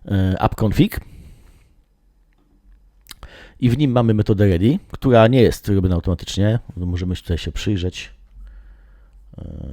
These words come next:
już momencik, tutaj mamy na przykład apps. Tak, to jest to.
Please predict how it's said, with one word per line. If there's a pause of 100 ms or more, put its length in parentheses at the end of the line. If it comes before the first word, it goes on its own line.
(240)
już
momencik,
tutaj
mamy
na
przykład
apps. (500)
Tak,
to
jest
to.